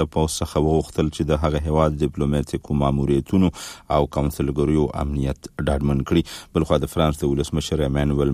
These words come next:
ماکرون دفتر ویلي چې د فرانس او د ګټو پر ضد به هیڅ ډول برید ونه زغمي. دا په داسې حال کې ده چې فرانس او اروپایي اتحادیې د جولای په نهه ویشتمه له نیجر سره مالي مرستې او امنیتي همکارۍ وځنډولې. د پوځ مشرانو وویل چې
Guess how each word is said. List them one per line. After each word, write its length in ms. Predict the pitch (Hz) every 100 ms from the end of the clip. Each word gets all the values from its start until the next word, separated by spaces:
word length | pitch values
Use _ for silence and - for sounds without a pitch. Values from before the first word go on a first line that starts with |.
| 67
ماکرون 460 | 67 - 67 64 62
دفتر 320 | - - 67
ویلي 300 | 69 71 78 82
چې 80 | - 76
د 120 | 71 65
فرانس 380 | 76 73 73 69 - - - - - 71
او 280 | 67 67 65 65
د 20 | 65 64
ګټو 200 | 69 71 69
پر 120 | 69 65
ضد 160 | 69 69
به 100 | 69 -
هیڅ 160 | 135 - 69
ډول 160 | 67 95
برید 180 | 71 69
ونه 240 | 69 64 -
زغمي. 260 | 73 78 78 - - -
دا 100 | 73 71
په 40 | 73
داسې 160 | 76 78
حال 120 | 80
کې 140 | 78 78
ده 80 | 80
چې 120 | - 78
فرانس 320 | 78 76 76
او 100 | 78 73
اروپایي 340 | 67 73 73
اتحادیې 500 | - 71 69 71 78 -
د 120 | 76
جولای 220 | 69 69 -
په 160 | 71 69
نهه 180 | 71 69
ویشتمه 400 | 64 - 67 69 101
له 100 | 82
نیجر 280 | 71 78 73
سره 200 | 69 71 - - - -
مالي 260 | 73 71 71
مرستې 320 | 65 - - 120
او 120 | 80
امنیتي 380 | 65 65 - 67 -
همکارۍ 520 | - - 78 71 73 - _ -
وځنډولې. 720 | 67 69 - 73 69 76 82 87 - - - -
د 80 | 76
پوځ 200 | 78 71 76
مشرانو 400 | - 80 80 80
وویل 280 | 80 85
چې 100 | 90